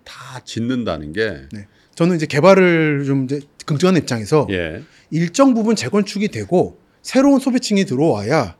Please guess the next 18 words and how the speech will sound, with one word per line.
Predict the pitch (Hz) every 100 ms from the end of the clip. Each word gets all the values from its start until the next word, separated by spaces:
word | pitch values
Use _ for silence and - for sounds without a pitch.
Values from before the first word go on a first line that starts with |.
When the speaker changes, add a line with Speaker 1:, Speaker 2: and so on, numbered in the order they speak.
| _
Speaker 2:
특히 | - -
중산층이 | - 143 220 214 214
들어와야 | 147 143 110 101 131 95 _ _ _ _ _ _ -
그 | 170
주변의 | 170 156 170 156
상권들이 | 190 208 170 156
활성화되는 | 160 233 196 160
것도 | 165 156
있어서 | - 185 107 147 -
Speaker 1:
음. | 95 87 78 - _ _ _ _ _ _
Speaker 2:
좀 | 147 143 147
그거를 | - 156 175
무조건 | 139 175 214 214
부정할 | 143 170 170
수는 | - 233
없는 | 127 135
거고, | 120 101 110
하나. | 165 123